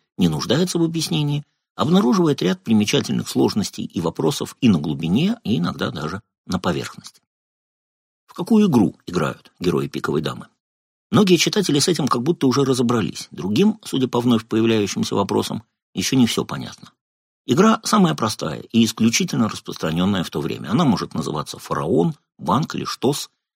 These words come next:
Когда в страшной и незаконченной новелле Лермонтова в нее играют вдвоем, ее называют «Штос». Когда принимают участие многие, говорится обычно про банк.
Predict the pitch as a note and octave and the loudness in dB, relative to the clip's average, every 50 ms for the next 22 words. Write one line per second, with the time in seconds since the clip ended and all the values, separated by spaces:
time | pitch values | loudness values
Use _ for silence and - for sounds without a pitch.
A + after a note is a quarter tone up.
0 | _ _ - G#2 B2 D3+ E3+ D3 - - - E3+ E3+ E3 - - C3 A#2 A2+ A2 | _ _ -4 -4 0 2 2 0 0 0 0 2 2 2 2 4 6 6 6 6
1 | G#2+ A#2+ A2 - D3 C3 A#2 - A#2+ A2+ G#2+ G2+ G2+ G2+ G#2 A2+ A2 G#2+ G2+ G#2 | 4 2 2 2 2 0 2 2 2 2 2 2 2 2 2 2 2 4 4 4
2 | G#2+ G#2+ G2 F#2 F#2 F#2 F2+ - G#2 F2+ E2 - G#2+ G2+ G#2 G2 F#2+ F2+ G2 G2 | 4 4 4 4 2 0 0 0 -2 -4 -2 0 0 2 4 2 2 2 0 0
3 | G2 F2+ E2+ F2+ F#2 F#2 F#2 G2 A2 A#2+ E3+ F#3+ F#3+ F#3 F3 - - D#2 D#2+ F2+ | 0 0 -2 -2 -6 -2 0 2 2 4 2 2 2 0 -2 -4 -6 -4 -4 -4
4 | - D3 D2+ - - - - - - - C#3+ E3+ E3 - - _ _ _ _ _ | -4 -4 -4 -4 -4 -6 -8 -12 -4 -2 0 0 0 -4 -10 _ _ _ _ _
5 | _ _ - G#2 B2+ C#3+ A#2+ B2+ B2+ B2+ B2+ B2+ A#2+ A#2 A2+ C3+ A#2 - B2 A2 | _ _ -2 0 0 2 2 2 2 4 4 6 4 4 2 0 -2 0 -2 -2
6 | - - A#2+ A#2 C3 D3+ F3+ F#3 C#3+ B2+ B2 A2+ G2+ - - - - F2 F2 F2 | 0 0 0 2 2 2 0 0 0 0 0 0 -2 -6 -8 -8 -4 -2 -2 -2
7 | D#2 - - D2+ D2 - - - A#2+ G2+ - F#2 F2 D#2+ C#2 C#2 A#1 - - - | -2 -2 -4 -4 -4 -4 -6 -6 -8 -4 -2 -2 -4 -2 -4 -8 -8 -10 -16 -20
8 | - _ | -20 _